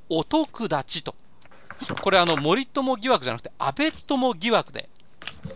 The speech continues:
Speaker 1: あの、安倍さんのお友達疑惑で。
Speaker 2: そうです。
Speaker 1: お得立ちというね。
Speaker 2: そう。
Speaker 1: ちょっと聞き慣れない言葉がここで出てきましたけれども。
Speaker 2: <laughs> もうそれしか言いようがないです。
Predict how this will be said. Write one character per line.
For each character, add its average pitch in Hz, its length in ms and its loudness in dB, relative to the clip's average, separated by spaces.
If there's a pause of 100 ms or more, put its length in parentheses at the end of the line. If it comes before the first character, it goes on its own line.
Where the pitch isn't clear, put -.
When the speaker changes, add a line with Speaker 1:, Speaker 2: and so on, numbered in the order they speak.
(120)
Speaker 1:
あ 135 120 2
の、 135 180 -4
安 143 80 0
倍 190 80 -6
さ 190 120 2
ん 175 120 -2
の 165 180 -4
お - 60 -4
友 175 180 -4
達 160 220 -4
疑 135 120 -6
惑 - 220 -4
で。 107 180 -10 (360)
Speaker 2:
そ 190 180 8
う 165 60 8
で 151 120 4
す。 - 180 -12 (260)
Speaker 1:
お 175 120 0
得 311 360 2
立 220 180 6
ち - 180 -2
と 123 140 -4
い 95 80 -12
う 101 80 -14
ね。 139 200 -8 (460)
Speaker 2:
そ - 320 4
う。 - 60 -20 (460)
Speaker 1:
ち - 80 -8
ょ - 20 -2
っ - 40 -8
と 196 60 -4
聞 - 40 -10
き - 220 -10
慣 220 100 0
れ 208 80 -2
な 208 120 -2
い 196 40 -2
言 196 140 -8
葉 185 180 -4
が 139 100 -8
こ - 100 -12
こ 139 40 -6
で 131 80 -8
出 151 120 -6
て 156 100 -6
き 135 80 -8
ま 127 100 -6
し - 80 -6
た - 60 -10
け - 120 -10
れ 151 80 -14
ど 120 160 -6
も。 - 160 -10 (960)
Speaker 2:
<laughs> - 880 2
も 180 260 10
う 143 40 6
そ 202 160 6
れ 285 160 10
し - 140 -2
か 190 100 4
言 175 100 6
い 269 120 8
よ 254 100 8
う - 20 8
が 240 100 8
な 247 140 8
い 415 100 4
で 156 120 -2
す。 - 260 -10